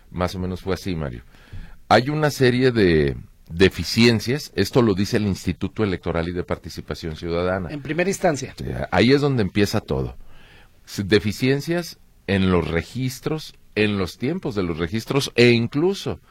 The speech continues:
Speaker 1: en el lugar del registro.
Speaker 2: Provocados por el partido de Morena.
Speaker 1: De cincuenta y cuatro candidaturas a diferentes cargos municipales.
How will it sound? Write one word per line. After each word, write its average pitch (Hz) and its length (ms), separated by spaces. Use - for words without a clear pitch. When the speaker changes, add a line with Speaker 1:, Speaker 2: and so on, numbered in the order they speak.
Speaker 1:
en 95 200
el 85 120
lugar 80 340
del 101 140
registro. 139 560
Speaker 2:
Provocados 151 600
por 170 200
el 139 100
partido 185 600
de 175 100
Morena. 170 380
Speaker 1:
De 120 400
cincuenta 101 420
y 90 40
cuatro - 280
candidaturas 87 1000
a 76 260
diferentes 82 520
cargos 87 500
municipales. 117 800